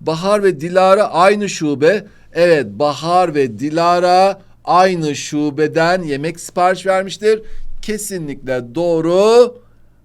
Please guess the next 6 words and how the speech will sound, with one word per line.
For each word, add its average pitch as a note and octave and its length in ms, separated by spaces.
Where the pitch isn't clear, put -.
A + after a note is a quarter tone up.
E A3+ 220
seçeneği A2+ 500
mi? F2 220
E D#3 320
seçeneği A#2+ 760
oluyor. F2+ 640